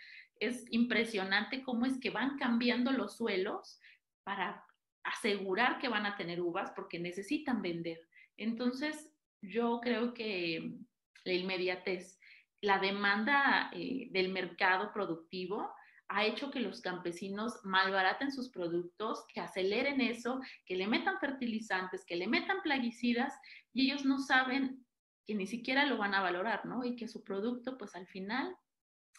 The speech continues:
no va a tener el costo que ellos quisieran tener. Entonces, insisto,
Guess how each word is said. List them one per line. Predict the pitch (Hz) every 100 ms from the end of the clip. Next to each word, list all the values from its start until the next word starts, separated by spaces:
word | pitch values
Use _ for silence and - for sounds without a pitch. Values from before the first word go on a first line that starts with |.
| -
no | 226
va | 240
a | 254
tener | 220 196
el | 190 196
costo | 190 185 - 214
que | 180
ellos | 185 185
quisieran | 180 170 170 170 170
tener. | - - - - - _
Entonces, | - 226 240 240 240 - - _
insisto, | 208 208 214 - -